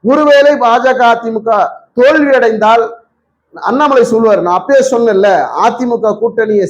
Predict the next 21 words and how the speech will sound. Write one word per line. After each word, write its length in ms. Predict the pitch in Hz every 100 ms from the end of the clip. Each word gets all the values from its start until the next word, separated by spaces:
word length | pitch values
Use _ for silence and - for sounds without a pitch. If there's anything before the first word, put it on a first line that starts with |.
| -
சேர்த்தா 280 | 220 226 226
நிச்சயமா 460 | 185 180 233 233
நமக்கு 300 | 226 214 185
ஒரு 220 | 190 170 _
தோல்வி 300 | 202 233 214 -
சந்திப்போம், 460 | 180 180 185 214 - _ _
அதனால 480 | 165 180 226 226 202
அதிமுக 340 | 214 226 214
வேணாங்க" 560 | 202 156 180 240 240 220
அப்படின்னு 480 | 220 196 202 214 190
எப்ப, 260 | 180 202
அப்பவே 400 | 214 175 240 254 -
சொன்னேன்ல, 380 | 208 233 202 180
கேட்டீங்களா 480 | 196 233 226 202 202
அப்படின்னு 460 | 185 185 254 214 - _
அண்ணாமலை 460 | - 175 226 247 220
கிட்ட 220 | 196 190
இருந்து 240 | 185 185 180
வரக்கூடிய 500 | 180 180 175 175 -
பதிலாக 460 | 175 202 208 190
இருக்கும். 300 | 175 - 143